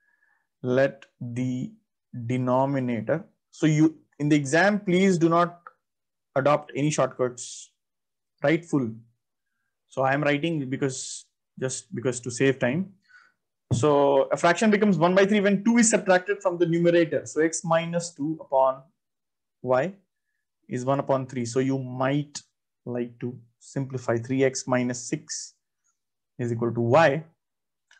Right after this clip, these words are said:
So this is one. And it becomes one half when one subtracted from denominator. So x upon y minus one half, right?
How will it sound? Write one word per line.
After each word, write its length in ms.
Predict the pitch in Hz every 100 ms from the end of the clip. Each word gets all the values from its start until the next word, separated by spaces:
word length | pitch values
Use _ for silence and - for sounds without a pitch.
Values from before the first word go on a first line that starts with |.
| _ _
So 160 | - 131
this 120 | 131
is 60 | 143
one. 280 | 151 180 - _ _ _ _ -
And 380 | 156 190 196
it 260 | 185 170 180
becomes 260 | 170 208 185
one 160 | 170
half 460 | - 160 170 208 208
when 180 | 190 190
one 140 | 190
subtracted 540 | 196 180 170 160 175 165
from 380 | 170 214 220 - _ _ _ _ _ _ _ _ _ -
denominator. 640 | 143 165 180 143 123 117 -
So 160 | -
x 200 | 139 143
upon 260 | - 147 139
y 140 | 135
minus 500 | 131 127 127 135 151
one 200 | - 165 185 _ _ _ _ _ _ _ _ _ _ _ _ _ _ _ -
half, 380 | 71 113 - _ _ _ _ _ _ _ _ _ _ -
right? 160 | 202